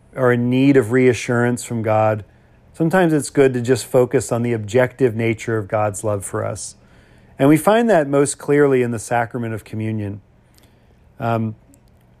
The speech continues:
when we are unsure of our relationship with God, the sacrament reminds us that it is all God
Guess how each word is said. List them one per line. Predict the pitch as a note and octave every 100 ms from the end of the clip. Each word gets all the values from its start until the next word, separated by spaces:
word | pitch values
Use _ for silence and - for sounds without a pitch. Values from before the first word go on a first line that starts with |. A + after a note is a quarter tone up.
| _ _
when | - D3+
we | F#3
are | G3
unsure | D3+ D#3+ C#3+ - C#3+ C3 A2+ G#2 - _ _ _ _ _ -
of | B2 B2 A2+
our | C3+ C3
relationship | C3+ C3 C3 - A#2 B2+ G#2+
with | A#2
God, | - A2+ G#2+ G#2+ G2+ - _ _ _ _
the | B2
sacrament | - D#3+ F3+ F#3 D#3 C3+
reminds | B2 A#2+ A#2 C3+ D3 B2+
us | B2 A2+ -
that | B2+ B2
it | C3
is | D3 C3
all | - C3+ C#3+ C3+
God | B2 B2 B2 A2 G2+ -